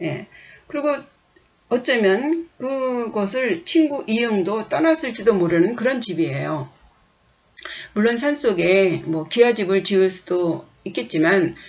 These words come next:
당시에 그 승려 신분의 그 의지가지 없는 인생들이 단지 그 수행을 목-, 목적으로 사는 집이라면 뭐 살인문이나 제대로 있을지 의심스러운,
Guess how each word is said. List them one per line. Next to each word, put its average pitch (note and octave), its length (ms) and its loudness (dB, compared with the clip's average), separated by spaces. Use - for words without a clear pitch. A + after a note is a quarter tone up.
당시에 B3 480 0
그 G#3 100 -4
승려 D4+ 320 2
신분의 G#3 960 0
그 G3 200 -2
의지가지 A3 440 0
없는 E3+ 360 4
인생들이 G3+ 840 -2
단지 A3 600 0
그 - 100 -4
수행을 D4+ 540 4
목-, F3 200 -6
목적으로 G3+ 480 0
사는 G#3 280 -2
집이라면 E3 760 -2
뭐 D3 120 -8
살인문이나 B3+ 640 0
제대로 F#3 300 0
있을지 E3+ 440 -2
의심스러운, F#3+ 840 -2